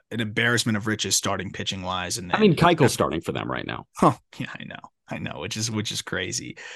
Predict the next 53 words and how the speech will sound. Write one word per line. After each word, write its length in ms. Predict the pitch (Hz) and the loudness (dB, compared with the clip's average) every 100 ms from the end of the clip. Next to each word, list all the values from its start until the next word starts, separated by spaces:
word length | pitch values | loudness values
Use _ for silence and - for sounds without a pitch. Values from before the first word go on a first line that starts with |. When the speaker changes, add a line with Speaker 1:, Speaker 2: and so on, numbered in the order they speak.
| - - | -16 0
Speaker 1:
Uh, 160 | 120 107 | 4 4
and 140 | 104 | 4
then, 220 | 120 110 101 | 2 2 0
of 100 | - | 0
course, 240 | 113 104 | 0 2
Royce 260 | 113 107 143 | 2 2 6
Lewis 300 | 156 131 - | 8 8 4
and, 140 | 110 | 0
and 120 | 92 | 0
the 60 | 110 | 2
guys 160 | 107 | 2
that 60 | 107 | 2
they 100 | 107 | 2
have 120 | 104 | 0
in 40 | 101 | -2
the 80 | |
fold 240 | 101 104 104 | -4 -4 -2
now 160 | 101 | -4
on 80 | 98 | -4
the 80 | 98 | -2
offensive 420 | 107 101 104 110 | -2 -2 -4 0
side, 300 | - 101 101 | 0 2 0
it's 140 | 92 - | -2 -4
starting 240 | 117 80 | -2 -4
to 80 | 85 | -4
pick 240 | 107 98 | -4 -2
up 160 | 95 - | -2 -2
over 160 | 92 | -2
there 160 | 95 92 | 0 0
as 180 | 90 - | -2 0
well. 300 | 107 90 - - - _ _ _ _ _ _ - | 2 0 -4 -20 -20 _ _ _ _ _ _ 2
Let's 200 | 214 - | 4 6
talk 300 | 311 320 208 | 8 8 8
real 160 | 208 | 8
quick 200 | 185 175 | 10 6
Waino, 480 | - 110 107 85 117 _ _ _ 139 - | 6 2 2 0 -12 _ _ _ -4 0
because 200 | 131 135 | 4 6
Waino 400 | 135 185 247 240 | 8 8 10 8
picks 220 | 196 - | 6 6
up 140 | 151 131 | 4 6
one 180 | 131 | 6
ninety-nine, 540 | 123 113 104 95 92 80 - - - | 8 6 2 0 -4 -8 -14 -16 0
and 100 | 170 | 4
I'm 280 | 247 285 139 | 6 6 8
way 240 | 135 143 | 8 8
more 260 | 156 147 135 | 8 8 8
invested 480 | 117 101 104 - 123 | 6 4 0 2 4
in 120 | 135 | 6
this 180 | 147 - | 4 4
than 100 | 110 | 0
I 80 | 101 | 0
should 340 | - - 104 | 0 0 4
be. 280 | 123 165 | 6 6